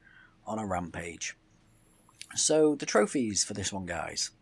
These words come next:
Most of them are story related. There are twenty-two, and,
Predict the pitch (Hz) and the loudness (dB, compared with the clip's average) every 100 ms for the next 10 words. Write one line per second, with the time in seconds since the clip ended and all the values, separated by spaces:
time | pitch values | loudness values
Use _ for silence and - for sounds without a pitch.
0 | _ - - _ - 143 196 - 180 165 | _ -20 -20 _ -2 0 2 0 0 0
1 | 151 - 139 151 147 143 - 139 135 131 | 0 0 0 2 2 2 0 2 2 2
2 | 127 120 - 117 110 101 - - - _ | -2 -4 -6 -6 -6 -8 -10 -14 -20 _
3 | _ _ _ - - _ - 101 98 98 | _ _ _ -20 -20 _ -6 -2 -2 -4
4 | - 147 - - 156 247 - _ _ _ | -2 -4 -4 -2 0 0 -4 _ _ _
5 | _ - - - - - _ _ - 113 | _ -14 -14 -16 -20 -20 _ _ -6 -2
6 | 107 104 107 107 107 | -2 -2 -4 -4 -8